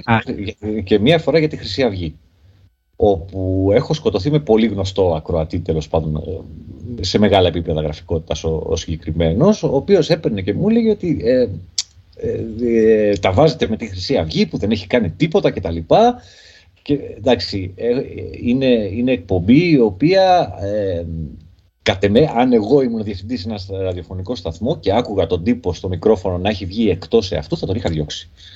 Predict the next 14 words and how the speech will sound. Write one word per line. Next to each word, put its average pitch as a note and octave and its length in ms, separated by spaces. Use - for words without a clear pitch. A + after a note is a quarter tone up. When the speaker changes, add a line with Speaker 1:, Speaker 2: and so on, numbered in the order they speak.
Speaker 1:
Μάλιστα. G2+ 460
Speaker 2:
Ε, A2+ 140
ε, F#3+ 120
θα D#3 140
με B2 80
είχα D3 180
απολύσει. G2 480
Και G#3+ 140
επίσης, C4 600
ε, E3+ 120
δεν D#3+ 400
πρόκειται D#3 360
να B2 100
ξεχαστούν G3+ 680